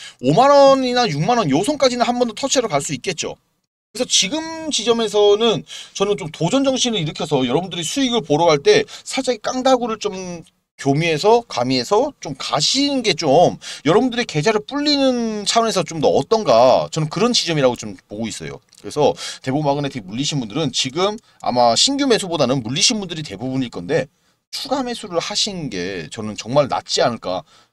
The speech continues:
저는 구십구 퍼센트 권장을 드립니다, 진짜. 이걸 그래야지 여러분들이 탈출하고 어느 정도 손해를 메꾸고 나올 수 있어요. 아마 조만간에 크게 가지 않을까 저는 그런 생각이 듭니다. 아무튼 뭐 저런 것도 이런 것도 있고 개인 투자자가 돈을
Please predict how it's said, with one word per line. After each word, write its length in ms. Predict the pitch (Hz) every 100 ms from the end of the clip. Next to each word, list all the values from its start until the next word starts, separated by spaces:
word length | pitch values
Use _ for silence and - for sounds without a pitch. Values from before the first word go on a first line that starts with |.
| _ _
저는 300 | - 160 147 -
구십구 1080 | - 151 - _ _ _ _ _ _ - 156
퍼센트 420 | - 214 175 165
권장을 520 | 185 - 131 135 147 135
드립니다, 380 | 117 107 92 80
진짜. 320 | 92 - 78 _ _ _ _ _ -
이걸 320 | 127 170 160
그래야지 400 | - 175 196 135
여러분들이 320 | 120 117 113
탈출하고 440 | - 175 151 117
어느 60 | 101
정도 380 | 123 117 113 98
손해를 560 | - 180 160 156 190 208 - -
메꾸고 400 | - 131 - 160
나올 180 | 113 101
수 140 | - 98
있어요. 180 | - _ _ _ -
아마 140 | 127
조만간에 500 | 131 127 147 170 160
크게 240 | 151 - 175
가지 240 | 110 107
않을까 340 | 110 113 104 104
저는 180 | 110
그런 200 | - 113
생각이 260 | 113 123 120
듭니다. 380 | 101 85 82 95 - - -
아무튼 600 | 170 208 220 226 160 - - -
뭐 400 | 156 165 156 131 - -
저런 220 | 160 190
것도 180 | 220 202
이런 180 | 160
것도 320 | 175 190 - 175
있고 380 | 151 - 185 139
개인 340 | 143 156 220
투자자가 480 | - 226 202 185 185
돈을 840 | - 131 160 185 185 180 180 175